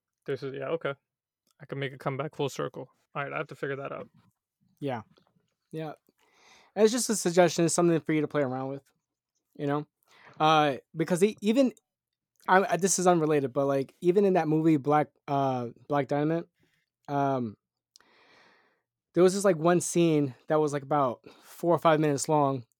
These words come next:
Speaker 2: where they were trying to piece together who did the crime. And then they went on this huge tangent of, like, like, word association. It's just like, "Oh,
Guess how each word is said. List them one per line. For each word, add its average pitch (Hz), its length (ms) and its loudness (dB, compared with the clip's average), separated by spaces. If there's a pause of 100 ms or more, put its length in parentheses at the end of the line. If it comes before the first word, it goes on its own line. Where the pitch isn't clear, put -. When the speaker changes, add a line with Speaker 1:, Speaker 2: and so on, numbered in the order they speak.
Speaker 2:
where 143 480 0 (460)
they 156 80 2
were 160 80 0
trying 170 220 0
to 147 60 -2
piece 180 220 -6
together 151 380 0
who 165 580 0 (160)
did 143 180 0
the 143 80 0
crime. 160 520 -2 (500)
And 147 100 0
then 151 120 0
they 175 80 4
went 180 180 4
on 175 120 4
this 147 180 2
huge 165 420 -2
tangent 160 640 -2 (120)
of, 143 260 -2
like, 139 540 -2 (540)
like, 147 140 -2
word 135 240 0
association. 175 800 2
It's 147 120 -4
just 151 220 -6
like, 147 300 -2
"Oh, 165 320 0